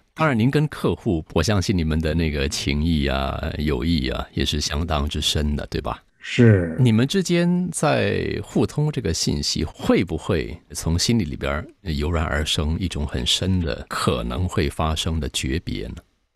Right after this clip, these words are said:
Speaker 2: 还真有，还真有。有，有一个，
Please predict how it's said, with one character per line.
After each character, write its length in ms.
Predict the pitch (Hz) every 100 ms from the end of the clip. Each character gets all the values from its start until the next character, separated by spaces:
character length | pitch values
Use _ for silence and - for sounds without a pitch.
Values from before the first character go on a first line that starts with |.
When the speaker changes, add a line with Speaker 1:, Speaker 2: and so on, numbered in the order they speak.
| _ _ - - - - -
Speaker 2:
还 160 | 123
真 220 | 113 123
有， 180 | 113 - - - 202 -
还 160 | - 104
真 180 | 110
有。 140 | 104 90 90 - _
有， 180 | 165 139
有 220 | 127 117
一 120 | 131 151
个， 340 | 147 131